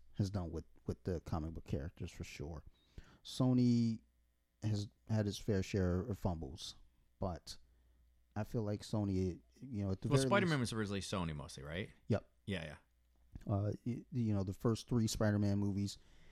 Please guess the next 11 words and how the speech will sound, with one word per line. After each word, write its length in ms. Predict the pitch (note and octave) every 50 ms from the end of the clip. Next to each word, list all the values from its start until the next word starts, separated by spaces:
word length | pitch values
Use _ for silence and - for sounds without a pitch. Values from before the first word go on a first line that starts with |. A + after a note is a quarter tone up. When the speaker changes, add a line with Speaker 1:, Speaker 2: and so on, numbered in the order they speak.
| - - -
Speaker 1:
that 200 | - G#2+ A#2 -
third 180 | D3 B2+ B2 B2
Spider-Man, 720 | - B2 A#2 A2+ A2 G#2+ G#2 G2+ G2+ G2+ G2 F#2+ F#2 G2 - - -
uh, 40 | C#3 E3+ E3+ -
who 140 | - B2+ A2
knows? 420 | F#2 E2+ D2 C#2 F2+ - - - - -
Whatever. 420 | - G2+ F2+ D2 C2+ B1+ C#2 F#2 - - - _ - - -
It 160 | F#2+ F2+ G2+
was, 200 | G2 F#2 - - _ _ -
it 60 | G#2 G2
was 180 | F2 F2 G#2+